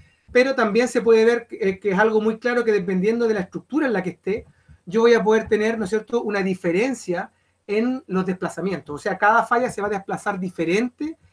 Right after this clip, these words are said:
si es que tiene una orientación diferente, que eso es como lo más importante de,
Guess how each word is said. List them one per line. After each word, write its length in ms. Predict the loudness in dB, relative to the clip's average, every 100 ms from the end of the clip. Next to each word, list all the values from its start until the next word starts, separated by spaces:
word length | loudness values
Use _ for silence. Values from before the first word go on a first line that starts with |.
| _ _
si 280 | _ -8 0
es 140 | 0 0
que 360 | -2 -2 -2 _ -20 -6
tiene 200 | -2 0
una 120 | 0
orientación 460 | 0 -2 -6 -8 -8
diferente, 540 | -4 -2 0 -2 -12
que 240 | -6 -4 -2
eso 200 | -4 -2
es 180 | -2 -2
como 320 | -2 -2 -6 _
lo 120 | -4
más 140 | -2 -2
importante 600 | -4 -8 -6 -6 -6 -2
de, 280 | -2 -2